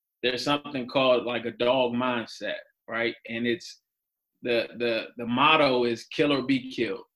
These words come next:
And I was literally in a situation where it was kill or be killed. So I had to take that approach, and I had to shift my mindset from football to cancer. And I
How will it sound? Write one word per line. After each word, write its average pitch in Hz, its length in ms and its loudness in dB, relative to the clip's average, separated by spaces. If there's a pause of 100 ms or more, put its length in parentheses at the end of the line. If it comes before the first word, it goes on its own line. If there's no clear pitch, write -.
(200)
And 123 120 0
I 135 100 4
was 131 220 -2
literally 143 380 4
in 131 100 0
a 117 40 -4
situation 127 840 -2
where 120 120 4
it 120 160 2
was 117 360 -6
kill 127 520 -2 (640)
or 117 180 -8
be 135 180 0
killed. 90 300 -6 (360)
So 127 360 0
I 131 120 2
had 139 300 2
to 117 100 -2
take - 360 -2 (400)
that 131 120 6
approach, - 520 0
and 127 120 -4
I 131 80 2
had 131 180 2
to 117 240 -4 (120)
shift 160 380 2
my 139 160 6
mindset 143 640 4
from 120 220 -6
football 143 520 2
to 131 140 -6
cancer. 139 500 0
And 117 140 -4
I 123 80 -4